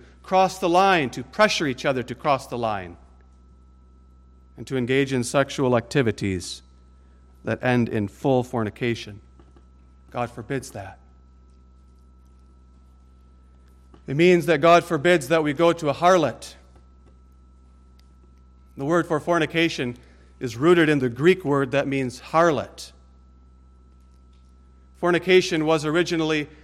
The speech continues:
especially the sin of going to a harlot. And in the days of the Bible, it was in the pagan temples that a man could go to the heathen place and find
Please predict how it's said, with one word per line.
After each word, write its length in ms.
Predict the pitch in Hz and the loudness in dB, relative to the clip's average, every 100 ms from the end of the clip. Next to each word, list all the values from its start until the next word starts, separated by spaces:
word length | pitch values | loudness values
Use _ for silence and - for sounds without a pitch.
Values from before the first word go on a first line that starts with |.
| - | -18
especially 600 | 131 - - 180 - 160 | -14 -6 0 0 0 -2
the 140 | 147 139 | -2 -6
sin 280 | - 180 160 | -4 -2 -2
of 160 | 120 | -4
going 280 | 147 165 151 | -2 -2 -2
to 160 | 151 127 | -4 -6
a 60 | |
harlot. 680 | 117 165 165 139 95 - - - - - - - _ _ _ - - _ _ _ _ _ _ - - - - - - - - | -2 0 2 0 -4 -12 -20 -20 -20 -20 -20 -20 _ _ _ -20 -20 _ _ _ _ _ _ -20 -20 -20 -20 -20 -20 -16 -8
And 100 | 139 | -4
in 80 | 160 | 0
the 80 | |
days 240 | 156 170 160 | 2 2 2
of 80 | 147 | -2
the 80 | |
Bible, 500 | 143 165 180 160 151 | 2 4 4 2 0
it 60 | 165 | -2
was 200 | 160 165 | -4 -4
in 80 | 151 | -6
the 80 | 147 | -6
pagan 520 | 180 202 196 175 160 | 0 2 2 0 -2
temples 560 | - 208 190 127 104 | -2 -2 -2 -6 -6
that 260 | 143 143 - - - | -4 -4 -4 -20 -12
a 60 | 131 | -4
man 320 | 156 180 170 | 0 2 0
could 180 | 170 131 | -4 -2
go 300 | 190 208 214 | 2 4 2
to 180 | 202 156 | 0 -4
the 180 | 160 | -4
heathen 580 | 139 190 226 208 202 180 | -4 -4 -2 0 -2 -2
place 480 | - 170 185 196 - | -4 2 4 2 -2
and 120 | 135 | -6
find 400 | - 175 175 170 | -2 -2 -2 -4